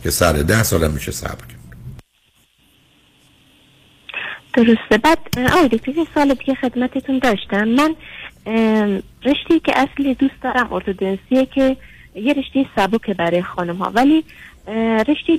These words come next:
Speaker 2: دومی هم علاقه دارم، ولی شاید مثلاً علاقه‌ام در حد هفتاد هشتاد درصد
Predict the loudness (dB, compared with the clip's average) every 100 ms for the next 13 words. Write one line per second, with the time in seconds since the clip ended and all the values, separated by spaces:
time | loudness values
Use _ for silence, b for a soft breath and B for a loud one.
0 | 0 0 2 2 0 0 0 2 2 0
1 | 0 2 2 0 -4 -2 0 0 0 -2
2 | 0 0 2 0 -2 0 0 0 -2 -2
3 | -2 -2 -2 -2 0 -2 0 -2 -2 0
4 | -2